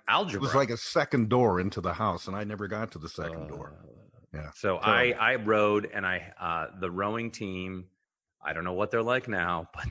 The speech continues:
Speaker 1: they were a bunch of super assholes, and, uh,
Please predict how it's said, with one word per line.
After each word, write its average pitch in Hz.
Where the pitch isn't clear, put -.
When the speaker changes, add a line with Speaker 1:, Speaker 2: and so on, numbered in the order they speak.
Speaker 1:
they 90
were 80
a 71
bunch 87
of 69
super 104
assholes, 71
and, 80
uh, 73